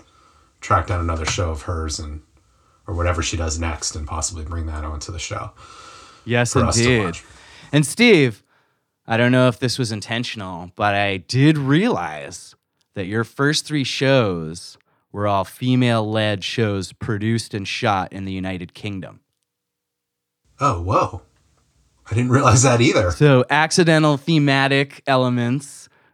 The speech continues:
Speaker 2: uh, just popping up all over the place. But yeah, I'm excited to just shift the energy a little. Hey.
Speaker 1: All right.
Speaker 2: And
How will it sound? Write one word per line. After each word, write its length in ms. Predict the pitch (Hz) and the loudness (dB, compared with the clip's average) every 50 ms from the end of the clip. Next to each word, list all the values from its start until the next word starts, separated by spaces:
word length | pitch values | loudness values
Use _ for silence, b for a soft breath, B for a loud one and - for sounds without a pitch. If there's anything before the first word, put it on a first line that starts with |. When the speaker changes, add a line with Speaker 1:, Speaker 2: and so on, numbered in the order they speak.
| _ _ | _ _
Speaker 2:
uh, 300 | - 110 113 110 110 110 | -6 -4 -2 0 0 0
just 180 | 107 120 117 - | 0 -2 -4 0
popping 360 | 151 135 117 117 - 123 117 | 2 2 2 2 2 -2 -2
up 260 | 113 113 117 113 - | 0 -2 -2 -2 -2
all 240 | 98 117 117 113 110 | -2 0 0 0 0
over 180 | 107 104 101 101 | -2 -4 -4 -6
the 80 | 104 | -8
place. 480 | - - 110 101 98 101 101 - - - b b b b b b b b b b b b b b b b - | -8 -6 -4 -2 -2 -4 -4 -6 -12 -18 b b b b b b b b b b b b b b b b -4
But 80 | 151 | 2
yeah, 300 | 180 214 214 185 147 127 | 4 4 6 6 6 6
I'm 240 | 120 135 156 165 180 | 6 6 6 6 6
excited 680 | 190 180 - - - - 160 151 156 151 156 151 143 - | 4 4 2 0 2 4 6 6 6 6 6 4 4 2
to 320 | - - 151 139 131 127 123 | 0 2 4 4 6 4 4
just 500 | 117 123 117 110 - - - - - - | 2 2 0 0 0 -2 -4 -8 -8 -4
shift 640 | - - - - - - 170 170 - - - - - | -2 0 2 2 4 6 4 4 4 0 -6 0 2
the 180 | 151 139 - | 2 2 4
energy 460 | 135 131 127 127 123 113 - 123 120 | 4 6 6 6 6 4 4 4 4
a 100 | 117 110 | 4 4
little. 500 | 107 107 107 104 104 104 117 160 185 - _ _ _ _ _ _ _ _ | 4 2 2 2 2 2 2 2 0 -2 _ _ _ _ _ _ _ _
Hey. 600 | _ - 120 110 107 98 95 98 98 101 117 180 - b b b b b | _ -2 0 2 2 2 0 0 0 0 0 -2 -4 b b b b b
Speaker 1:
All 80 | b 90 | b 0
right. 100 | 90 131 | 2 2
Speaker 2:
And 640 | 131 131 131 131 127 127 127 127 127 131 131 - | 4 4 4 4 4 4 4 4 4 2 2 0